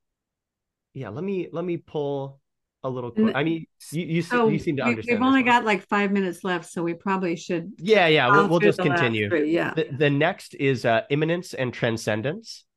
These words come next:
Speaker 1: which I call percepts and concepts. So this is where, uh, something c-, becomes, like, shiny to us and, and we grasp it, and then it becomes something that we can do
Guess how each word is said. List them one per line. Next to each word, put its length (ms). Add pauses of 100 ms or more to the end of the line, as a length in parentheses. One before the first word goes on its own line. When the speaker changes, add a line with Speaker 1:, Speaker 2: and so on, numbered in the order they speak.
(600)
Speaker 1:
which 340
I 140
call 300
percepts 840 (540)
and 180 (140)
concepts. 720 (500)
So 160
this 180
is 160
where, 460 (640)
uh, 340 (1600)
something 520 (680)
c-, 80 (120)
becomes, 400
like, 260 (420)
shiny 520 (200)
to 180
us 320 (100)
and, 300
and 120
we 100
grasp 340
it, 140
and 140
then 80
it 60
becomes 340
something 340
that 100
we 80
can 160
do 240